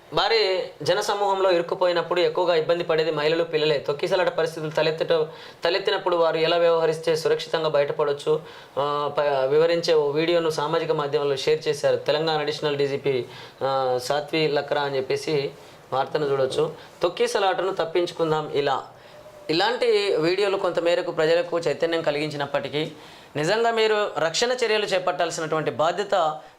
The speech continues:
ఈ, ఆ, రా-, అంటే, ఆ, రాష్ట్ర ప్రభుత్వం మీద కానీ, అక్కడ ఉన్నటువంటి రాష్ట్ర ప్రభుత్వం మీద కానీ, దే-, కేంద్ర ప్రభుత్వం మీద కానీ ఉంది. కాబట్టి మీరు రక్షణ చర్యలు చేపట్టండి. జన సమూహం ఎంత మేరకు ఉన్నది, అక్కడ పర్మిషన్ ఏమో,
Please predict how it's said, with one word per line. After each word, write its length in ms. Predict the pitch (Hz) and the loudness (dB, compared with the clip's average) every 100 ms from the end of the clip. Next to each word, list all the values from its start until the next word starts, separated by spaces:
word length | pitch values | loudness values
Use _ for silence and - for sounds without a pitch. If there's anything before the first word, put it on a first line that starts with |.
| - | -4
ఈ, 380 | 156 156 147 127 139 | 0 2 2 2 2
ఆ, 200 | 139 135 | 2 2
రా-, 300 | 143 143 143 | 0 -2 -4
అంటే, 420 | 151 151 143 127 - - - - 131 | 0 0 0 -2 -14 -18 -18 -6 -2
ఆ, 220 | 135 135 | 0 2
రాష్ట్ర 220 | 160 - | 0 0
ప్రభుత్వం 380 | 180 185 185 180 | 0 0 0 0
మీద 160 | 175 160 | 2 2
కానీ, 180 | 165 185 | 2 0
అక్కడ 240 | 170 156 | 0 0
ఉన్నటువంటి 360 | 165 160 156 147 | 0 0 0 2
రాష్ట్ర 260 | 147 - | 0 0
ప్రభుత్వం 380 | 175 165 160 160 | -2 -2 -2 0
మీద 160 | 156 147 | 2 2
కానీ, 180 | 156 | 2
దే-, 260 | 165 151 143 | 0 0 0
కేంద్ర 280 | 147 160 165 | -2 -2 -2
ప్రభుత్వం 420 | 156 156 156 156 | -2 -4 -4 0
మీద 160 | 147 143 | 2 2
కానీ 200 | 139 135 | 0 -2
ఉంది. 360 | 135 143 - - - - | -2 -4 -6 -14 -6 0
కాబట్టి 320 | 196 233 233 | 0 2 0
మీరు 180 | 233 220 | 2 2
రక్షణ 380 | 175 175 254 262 | 2 0 -2 0
చర్యలు 320 | 233 214 208 | 0 0 0
చేపట్టండి. 720 | 196 180 170 156 151 151 131 - - 131 | 0 -2 -2 -2 -2 -2 -4 -10 -14 -4
జన 300 | 123 208 240 | 0 0 0
సమూహం 720 | 240 220 220 220 208 220 180 | 0 -2 0 0 2 0 0
ఎంత 220 | 165 160 | 0 0
మేరకు 320 | 226 220 214 | 0 0 0
ఉన్నది, 280 | 185 170 170 | 0 2 2
అక్కడ 220 | 147 180 | 2 0
పర్మిషన్ 480 | 180 170 214 208 196 | 0 0 -2 -2 -2
ఏమో, 300 | 196 208 | 0 -2